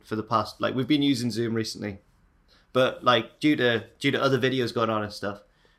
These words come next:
we're using Discord again, and mine decides to cut out now and then, so look forward to that next time, everyone.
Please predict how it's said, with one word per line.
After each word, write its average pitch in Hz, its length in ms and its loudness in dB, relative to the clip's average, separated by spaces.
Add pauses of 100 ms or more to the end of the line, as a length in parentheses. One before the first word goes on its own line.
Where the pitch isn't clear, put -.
we're 123 100 0
using 127 220 4
Discord 131 420 2
again, 107 400 -2
and 113 140 0
mine 123 160 4
decides 113 300 0
to - 80 -8
cut 117 180 -2
out 113 180 4
now 104 140 -2
and 107 120 -2
then, 104 200 -6
so 98 340 -6 (880)
look 139 160 2
forward 143 180 4
to 131 40 4
that 127 240 6
next 127 160 0
time, 120 160 0
everyone. 110 440 0